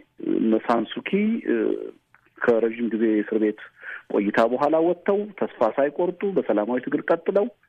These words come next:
አሁን በፓርላማ ማጆሪቲ መሆን ችለዋል። ስለዚህ ሰላማዊ ትግል ልክ አስጨራሽ ትግል ነው። ተስፋ መቆረጥ የለበትም። በዛ መንፈስ ነው አሁንም መደራደር አለብን የምንለው። ነገር ግን ቅድም እንዳልኩት በኢህአዴግ በኩል፣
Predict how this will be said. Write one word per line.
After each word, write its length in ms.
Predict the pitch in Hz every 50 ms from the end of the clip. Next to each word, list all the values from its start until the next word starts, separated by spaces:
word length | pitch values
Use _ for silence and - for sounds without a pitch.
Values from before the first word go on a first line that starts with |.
| _ -
አሁን 200 | 110 127 143 139
በፓርላማ 540 | 131 135 135 - 143 143 139 139 143 147 143 139
ማጆሪቲ 400 | 143 139 135 147 147 143 139 - 170
መሆን 220 | 175 165 175 185
ችለዋል። 360 | - - 190 135 87 71 - - _ _ _ _
ስለዚህ 280 | _ - 196 202 196 175
ሰላማዊ 420 | - 190 185 185 196 202 196 190 175
ትግል 320 | 160 - 196 190 269 277 285 294 294 -
ልክ 160 | 180 180 - 160
አስጨራሽ 480 | 151 - - - 143 123 113 104 - -
ትግል 280 | - - 107 104 107 107 135
ነው። 120 | 180 285 311 - _ _ _ _ -
ተስፋ 280 | - 151 - - 170 143
መቆረጥ 400 | 127 127 127 113 107 101 98 - - - _ -
የለበትም። 680 | 120 120 113 107 104 98 90 87 87 95 90 - 95 98
በዛ 260 | 101 123 123 123 123 147 139
መንፈስ 380 | 139 139 135 135 - 143 135 - -
ነው 160 | 104 85 - - _ _ _ - - - _ _ -
አሁንም 300 | - 110 110 120 120 117 117
መደራደር 500 | 113 104 - 123 113 110 110 117 113 104
አለብን 500 | 107 107 104 107 - - - 113 107 104
የምንለው። 540 | 104 98 95 95 95 90 90 87 - - 85
ነገር 260 | 95 104 98 117 123
ግን 180 | 127 - - 214 202 - - _ _ -
ቅድም 340 | - 156 135 120 123 127 123 117
እንዳልኩት 540 | 113 110 123 123 123 127 - - 190 190 - - _ _ _ _ -
በኢህአዴግ 520 | - 107 107 123 120 120 117 117 123 113 117
በኩል፣ 360 | 113 120 - - - 160 165